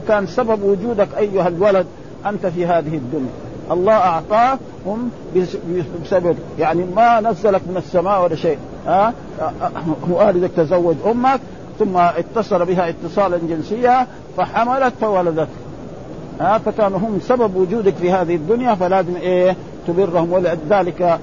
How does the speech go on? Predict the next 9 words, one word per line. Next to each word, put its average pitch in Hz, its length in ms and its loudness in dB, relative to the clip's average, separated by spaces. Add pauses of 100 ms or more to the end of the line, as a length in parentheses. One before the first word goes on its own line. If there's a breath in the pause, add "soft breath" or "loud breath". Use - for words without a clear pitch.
(240 loud breath)
الله 180 420 4
في 170 160 0
وصى: 185 320 0
"وقضى 175 600 2
ربك 185 260 -4
ألا 185 340 2
تعبدوا 175 460 0
إلا 175 340 4
إياه 202 460 4